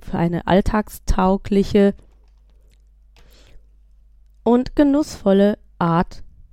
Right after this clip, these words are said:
zu essen, ohne dabei dogmatisch zu werden. Die alltagstaugliche, gute Ernährung mit Genuss ist meine Herzensangelegenheit. Und wenn du diesen Podcast abonnierst,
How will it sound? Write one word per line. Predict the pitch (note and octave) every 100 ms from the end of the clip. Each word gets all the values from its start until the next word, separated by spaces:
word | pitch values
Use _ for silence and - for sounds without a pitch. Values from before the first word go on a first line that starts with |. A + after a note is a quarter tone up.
| - -
zu | - F#3
essen, | - A#3 - A#3 B3 -
ohne | C4 E4+ E4
dabei | B3+ F3 F3 F#3+ G#3+ - _
dogmatisch | A3+ - F3 D#3+ E3+ - -
zu | - E3
werden. | D#3+ D3 D3+ D#3 - - - -
Die | -
alltagstaugliche, | - E4 E4 - - A#3+ - A3+ - A3+ A#3
gute | F3 A3 D#4 -
Ernährung | E4 A#3 F#3+ G3 F#3+ F#3
mit | G3 -
Genuss | F3+ F3 F3+ - _
ist | D#3+ - -
meine | F3 F3 C4 A#3+
Herzensangelegenheit. | G#3 G#3+ G#3 - - F3+ F3+ F3+ F3 E3+ E3+ E3+ - - - - - - - -
Und | G#3
wenn | G#3 G#3
du |
diesen | F#3+ D4+ D#4+
Podcast | - C#4 - A3+ - G3+
abonnierst, | G3 F#3 F#3+ G#3 G#3 -